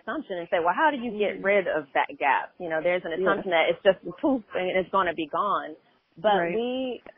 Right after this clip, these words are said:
Speaker 1: face a system where we're talking about free healthcare, talking about, um, Medicaid, talking about, uh,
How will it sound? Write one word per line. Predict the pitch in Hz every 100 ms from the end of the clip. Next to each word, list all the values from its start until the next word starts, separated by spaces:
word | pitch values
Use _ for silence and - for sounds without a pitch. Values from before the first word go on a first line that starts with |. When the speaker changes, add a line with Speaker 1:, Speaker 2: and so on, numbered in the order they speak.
| 202
Speaker 1:
face | - 208 262 247 -
a | 175 175
system | 214 - 180 170
where | 165 160
we're | 151 -
talking | 208 226
about | 208 190 180
free | 190 175
healthcare, | 156 _ 147 135 131
talking | 156 175 214 208
about, | 202 180 165 165 156 - -
um, | 160 156 151 147 147 _ - _ -
Medicaid, | 175 190 175 180 156 -
talking | 208 233 240 220
about, | 185 175 - - - -
uh, | 160 156 147